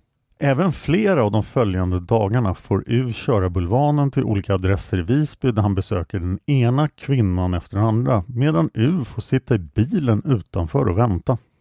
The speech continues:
Fredagen den tjugoförsta november nittonhundrasjuttiofem åker Bulvanen till Stockholm. Han lämnar Uv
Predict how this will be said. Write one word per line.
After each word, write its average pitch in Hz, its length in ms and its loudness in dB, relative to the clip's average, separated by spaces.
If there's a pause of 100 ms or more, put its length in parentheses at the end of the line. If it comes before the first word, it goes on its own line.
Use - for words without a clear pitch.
(240)
Fredagen 110 680 0 (340)
den 95 140 2
tjugoförsta - 500 -2
november 101 680 0
nittonhundrasjuttiofem 95 1080 -2
åker 131 320 -2
Bulvanen 90 600 0
till - 100 -10
Stockholm. 107 500 -2 (420)
Han 110 200 2
lämnar 95 360 0
Uv 139 360 0